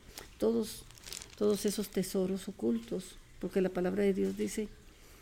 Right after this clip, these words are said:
que clamemos a Él y Él nos responderá y nos enseñará tesoros grandes y ocultos que nosotros no conocemos.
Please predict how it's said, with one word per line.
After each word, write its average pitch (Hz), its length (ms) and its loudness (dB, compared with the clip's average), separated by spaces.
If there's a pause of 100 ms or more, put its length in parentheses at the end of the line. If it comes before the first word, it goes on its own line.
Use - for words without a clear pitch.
(500)
que 190 500 6
clamemos 214 540 6
a 226 100 6
Él 262 220 8 (220)
y 220 140 8
Él 190 100 10
nos 190 120 6
responderá 214 600 4 (500)
y 220 60 2
nos 208 180 4
enseñará 202 680 6 (120)
tesoros 202 560 -2 (140)
grandes 247 480 4
y - 20 2
ocultos - 460 0
que - 100 0
nosotros 190 300 0
no 196 160 4
conocemos. 190 720 0